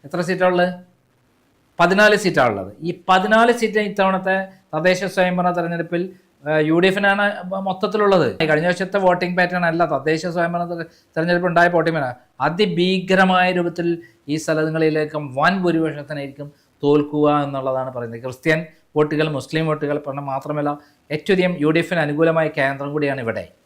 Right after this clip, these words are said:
മാത്രമല്ല, ഇപ്പോൾ തെരഞ്ഞെടുപ്പിൽ വിജയിച്ചിട്ടുള്ള, തദ്ദേശ സ്വയംഭരണ തെരഞ്ഞെടുപ്പിൽ വിജയിച്ചിട്ടുള്ള ഓരോ സ്ഥാനാർത്ഥിയും നൂറ് വോട്ടുകൾ വീതം ആദ്യം പിടിക്കണം എന്നാ പറഞ്ഞത് കേരളത്തിലെ എല്ലാ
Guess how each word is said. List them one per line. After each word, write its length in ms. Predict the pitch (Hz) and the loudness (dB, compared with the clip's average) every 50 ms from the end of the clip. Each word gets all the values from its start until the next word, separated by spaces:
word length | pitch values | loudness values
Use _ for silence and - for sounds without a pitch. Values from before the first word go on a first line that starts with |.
| _ _ _ _ _ _ _ _ | _ _ _ _ _ _ _ _
മാത്രമല്ല, 540 | 143 151 165 160 165 185 185 185 190 180 185 | -4 0 0 0 2 2 2 2 4 4 4
ഇപ്പോൾ 360 | 180 170 160 - - 185 190 | 4 2 2 2 2 2 4
തെരഞ്ഞെടുപ്പിൽ 800 | 190 190 170 160 165 175 170 175 170 - _ - 185 185 196 202 | 4 4 2 2 2 0 -2 -4 -6 -8 _ -4 -4 -2 -2 -4
വിജയിച്ചിട്ടുള്ള, 1000 | 180 160 147 143 160 165 170 175 170 - 185 - - 180 170 165 165 170 175 175 - | -8 -8 -6 -2 0 0 0 -2 -2 -6 -12 -10 -6 -6 -4 0 0 0 0 0 -2
തദ്ദേശ 320 | - 143 156 156 151 160 | -2 -2 -2 -2 -2 -6
സ്വയംഭരണ 400 | 170 - - 170 160 160 165 165 | -10 -8 -6 -6 -4 -4 -4 -6
തെരഞ്ഞെടുപ്പിൽ 520 | 160 160 160 156 160 156 160 151 165 170 170 - _ _ _ - | -6 -6 -6 -6 -6 -8 -10 -8 -10 -10 -10 -14 _ _ _ -6
വിജയിച്ചിട്ടുള്ള 540 | 139 143 160 170 170 165 180 175 - 170 170 | -4 0 2 2 2 2 0 -4 0 0 2
ഓരോ 380 | 151 143 147 165 175 196 214 214 | 2 4 4 4 6 6 4 4
സ്ഥാനാർത്ഥിയും 720 | 214 214 196 180 180 175 170 165 - 170 151 131 104 - - _ _ _ _ - 151 | 4 6 4 6 6 6 4 2 0 -4 -4 -4 -6 -8 -16 _ _ _ _ -6 -2
നൂറ് 260 | 160 180 208 233 240 226 214 | 2 4 6 8 8 8 8
വോട്ടുകൾ 340 | 202 202 208 196 185 185 180 175 | 8 6 6 4 4 4 4 4
വീതം 140 | 175 170 170 160 | 4 6 6 4
ആദ്യം 240 | 147 156 175 175 160 | 4 4 0 -2 -2
പിടിക്കണം 280 | 170 156 151 156 151 151 | -2 -2 0 0 0 2
എന്നാ 100 | 147 143 135 | 2 2 0
പറഞ്ഞത് 280 | 123 107 104 101 90 87 90 _ _ _ _ _ _ _ _ _ _ _ _ _ _ - - - - | 0 -2 -6 -10 -12 -12 -18 _ _ _ _ _ _ _ _ _ _ _ _ _ _ -20 -10 0 4
കേരളത്തിലെ 380 | 151 156 156 165 156 175 170 156 | 4 6 6 4 2 4 4 6
എല്ലാ 120 | 151 160 | 6 6